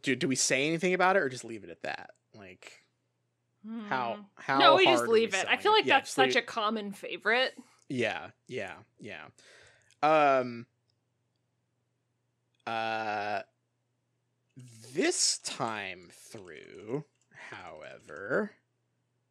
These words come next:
Speaker 1: I think my, uh, list completely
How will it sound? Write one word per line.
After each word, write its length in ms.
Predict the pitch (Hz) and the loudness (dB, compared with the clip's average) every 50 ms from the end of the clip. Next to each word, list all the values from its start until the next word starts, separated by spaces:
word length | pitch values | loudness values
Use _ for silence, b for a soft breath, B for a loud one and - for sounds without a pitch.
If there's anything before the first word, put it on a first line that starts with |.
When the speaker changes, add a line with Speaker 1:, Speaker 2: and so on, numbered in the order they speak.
| _ _ _ _ _ _ _ _ _ | _ _ _ _ _ _ _ _ _
Speaker 1:
I 400 | - 143 156 165 185 226 254 269 254 | -2 0 0 2 0 0 0 -2 -4
think 800 | - - - - - - 127 120 120 120 120 127 - - - - _ _ | -6 -14 -20 -20 -10 -8 -6 -4 -4 -6 -8 -10 -14 -20 -20 -20 _ _
my, 600 | 127 117 113 110 107 104 104 104 104 101 98 92 - _ _ b b b b b b b b b _ _ | -18 -18 -16 -16 -16 -14 -14 -12 -12 -12 -12 -14 -16 _ _ b b b b b b b b b _ _
uh, 420 | 110 104 101 98 95 95 98 92 - - _ _ | -20 -18 -18 -16 -16 -16 -16 -16 -18 -18 _ _
list 720 | 120 107 101 101 104 113 123 143 147 - - - - - - _ _ _ _ _ _ | -20 -20 -18 -12 -6 -4 -4 -2 -2 -4 -4 -6 -8 -12 -16 _ _ _ _ _ _
completely 1700 | - - - 143 120 104 101 90 - _ - - - - 123 98 98 113 127 160 202 214 - _ - 110 104 101 98 95 92 98 101 | -18 -10 -6 -6 -6 -6 -8 -12 -18 _ -18 -18 -16 -14 -12 -12 -6 -2 0 0 0 -2 -6 _ -16 -16 -14 -14 -14 -14 -16 -18 -20